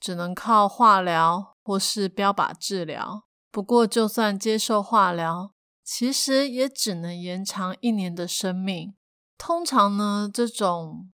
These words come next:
治疗之后还剩下多少寿命的事实，真的是非常的残酷。通常医生也不太敢把真实的状况告诉病人，因为医生的预估不一定正确。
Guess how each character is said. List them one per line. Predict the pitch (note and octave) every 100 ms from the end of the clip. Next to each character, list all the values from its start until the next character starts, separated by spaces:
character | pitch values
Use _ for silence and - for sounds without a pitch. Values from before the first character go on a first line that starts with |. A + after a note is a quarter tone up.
| _
治 | - A3
疗 | F3+ F3
之 | - G3+
后 | G3 A3 G3+ F3+ E3+
还 | - F3
剩 | F3 A3 G3
下 | G#3+ F#3+
多 | F#3 G3+ G#3
少 | G#3+ D#3
寿 | F3+ A3 G3
命 | F#3+ F#3+
的 | F3+
事 | F3+ - G#3
实， | F#3 - F3 D#3+ F3+ - _ _ _ -
真 | A#3 B3
的 | G#3+
是 | A3 G3+
非 | G#3 G3+
常 | F#3+ F3
的 | F3
残 | F3+ - F#3 F#3+
酷。 | - G3 F3 - _ _ _
通 | - F4
常 | F4 A#3
医 | A3+ C4
生 | - A#3+
也 | F#3+
不 | E3 F3
太 | A#3 A3
敢 | G3+ F3+ F3+
把 | F3 D#3+
真 | F#3 A3
实 | A3 G3
的 | F3
状 | E3 G3 F3+
况 | G#3 F#3+
告 | F3 F#3 F3+
诉 | -
病 | F#3 F#3+ F3+
人， | D#3 C#3 E3+ G3 _ _ _ -
因 | C#4+
为 | D#4 D#4 A3+ - _ _
医 | C4+
生 | C4 C4
的 | B3 -
预 | A#3 G#3+
估 | - G3+ G3+
不 | G3+ A#3 G#3
一 | F#3
定 | G3+ F3
正 | G#3 E3+
确。 | D#3+ - F#3 - G3